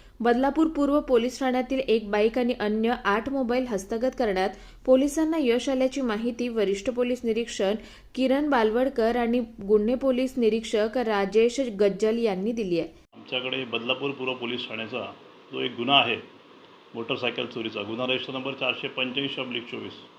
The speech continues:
Speaker 2: या गुन्ह्याचा तपास चालू असताना त्याच्यामधले सीसीटीव्ही फुटेज जे प्राप्त झाले होते, त्याचं बारकाईने अवलोकन केल्यानंतर आमच्या गुन्हे प्रकटीकरण पथकाचे पोलीस हवालदार म्हस्कर जे आहेत, त्यांनी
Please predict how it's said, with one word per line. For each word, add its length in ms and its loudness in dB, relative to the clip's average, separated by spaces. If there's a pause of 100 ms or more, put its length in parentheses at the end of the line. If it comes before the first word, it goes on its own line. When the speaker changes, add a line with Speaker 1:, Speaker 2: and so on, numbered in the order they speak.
(640)
Speaker 2:
या 80 0
गुन्ह्याचा 680 2 (120)
तपास 240 -4
चालू 240 -2
असताना 400 -2 (840)
त्याच्यामधले 420 -8
सीसीटीव्ही 460 -6
फुटेज 260 -2 (800)
जे 60 0
प्राप्त 380 -4
झाले 220 -2
होते, 360 -6 (340)
त्याचं 260 -12
बारकाईने 420 -2
अवलोकन 480 -8
केल्यानंतर 520 -6 (840)
आमच्या 560 0 (760)
गुन्हे 180 0
प्रकटीकरण 480 -4
पथकाचे 520 -8
पोलीस 300 -8
हवालदार 240 -4
म्हस्कर 400 -8
जे 200 -6
आहेत, 220 -8 (960)
त्यांनी 360 -2